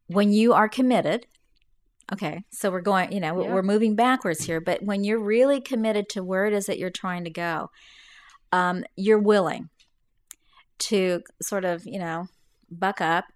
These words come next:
Speaker 1: and take a look at what is real, because you can't fix what you, you know, this is a Doctor Philism, I guess, but you can't fix what you don't
Speaker 2: <laughs>
Speaker 1: acknowledge. And the thing about really looking at your, your financials and your, your, you know,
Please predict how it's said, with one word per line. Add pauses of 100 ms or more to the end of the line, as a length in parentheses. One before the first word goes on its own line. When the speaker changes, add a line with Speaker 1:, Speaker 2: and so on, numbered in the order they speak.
Speaker 1:
and (120)
take
a
look
at
what
is
real,
because
you
can't (720)
fix
what
you,
you
know,
this
is
a
Doctor
Philism,
I
guess,
but
you
can't
fix
what
you
don't
Speaker 2:
<laughs>
Speaker 1:
acknowledge. (520)
And
the
thing
about
really
looking
at
your, (100)
your
financials
and
your,
your,
you
know,